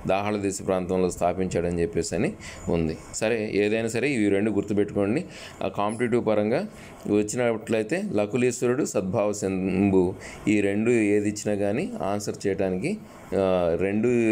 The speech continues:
ఇవ్వరండి, ఏదో ఒకటి ఇస్తారు దాదాపుగా. ఈ ఆన్సర్ అనేది చేయండి. ఓకేనా? అయితే ఇక్కడ కాలముఖ శాఖ దీన్ని, ఆ,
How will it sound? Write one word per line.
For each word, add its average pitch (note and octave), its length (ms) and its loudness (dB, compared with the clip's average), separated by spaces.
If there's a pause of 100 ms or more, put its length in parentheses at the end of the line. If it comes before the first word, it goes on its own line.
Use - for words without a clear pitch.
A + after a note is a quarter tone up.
ఇవ్వరండి, G#2 540 2
ఏదో G#2+ 320 2
ఒకటి F#2+ 240 2
ఇస్తారు G2 320 0
దాదాపుగా. F#2 520 2 (480)
ఈ A2 100 0 (260)
ఆన్సర్ G2+ 340 -2
అనేది G#2 360 0 (320)
చేయండి. D#2 320 0 (160)
ఓకేనా? D3 360 -2 (380)
అయితే C3+ 300 0
ఇక్కడ A2+ 300 -2 (420)
కాలముఖ B2+ 420 0
శాఖ F#2 560 -2 (400)
దీన్ని, A#2 440 0 (440)
ఆ, F#2 1000 2